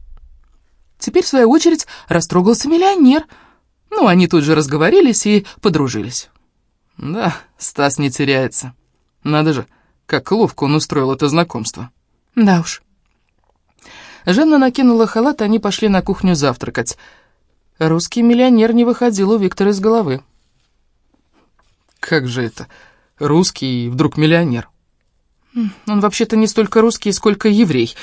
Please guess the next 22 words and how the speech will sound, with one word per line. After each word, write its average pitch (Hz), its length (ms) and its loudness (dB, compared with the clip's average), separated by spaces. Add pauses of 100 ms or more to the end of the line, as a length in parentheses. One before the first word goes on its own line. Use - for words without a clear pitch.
(380)
из - 180 -4
Киева. 120 440 -4 (800)
Виктор 135 360 -4
засмеялся. 135 720 -2 (280)
А, 147 400 -2 (540)
ну 311 80 0
это 381 160 0
меняет 196 360 2
дело. 139 320 -2 (680)
Киев 220 280 0
что-то 254 280 0
меняет? 285 480 2 (800)
Нет. 127 1300 -4 (480)
Национальность 294 1000 0
миллионера. 262 640 2 (680)
Деляга, 147 720 0
должно 131 320 -4
быть, 127 180 -4
и 131 40 -4
пройдоха. 127 560 -4 (320)
Вовсе 190 420 2
нет. 139 340 -4